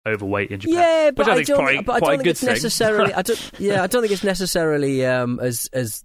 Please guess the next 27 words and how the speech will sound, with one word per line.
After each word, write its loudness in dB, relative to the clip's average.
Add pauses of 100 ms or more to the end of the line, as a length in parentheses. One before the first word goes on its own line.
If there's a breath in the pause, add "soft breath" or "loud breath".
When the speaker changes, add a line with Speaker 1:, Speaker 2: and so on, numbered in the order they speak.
(140)
Speaker 2:
as -2
bad -2
though, -4
is -4
it? 0
It's -8
not -2
necessarily. -6
I -2
mean, 0
they, -4
uh, -6
you -4
know, 0
a -2
lot -2
of, -12 (200)
lot -4
of -20 (140)
people -6
have -6
quite -8
sedentary -6
kind -6
of, -10
um, -6
lifestyles, -8